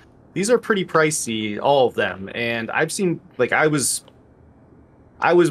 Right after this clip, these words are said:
trying to cut corners and maybe just buy the whole GameCube lot in one swing, but, uh, on eBay, people were trying to get, like,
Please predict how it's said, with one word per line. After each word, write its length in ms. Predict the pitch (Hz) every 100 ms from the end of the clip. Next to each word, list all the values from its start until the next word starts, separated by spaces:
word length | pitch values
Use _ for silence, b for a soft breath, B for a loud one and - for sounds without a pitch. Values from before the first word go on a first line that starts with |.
| 135
trying 360 | - 160 151 147
to 160 | -
cut 220 | 147 139 -
corners 480 | 131 127 123 123
and 140 | 120 117
maybe 280 | 123 120 117
just 220 | 123 -
buy 260 | 110 113
the 140 | 120 117
whole 360 | - 123 123 113
GameCube 580 | 117 120 120 127 123
lot 300 | 98 107 120
in 140 | 120 117
one 220 | 120 120
swing, 600 | - - 135 147 165 165 147
but, 420 | 113 117 117 -
uh, 360 | 117 107 104 95 - - - _ _ _ - - -
on 160 | 123
eBay, 460 | 113 156 123 104 98
people 280 | 175 185 117
were 120 | 110
trying 260 | - 123
to 60 | 110
get, 180 | 104 104
like, 240 | 104 98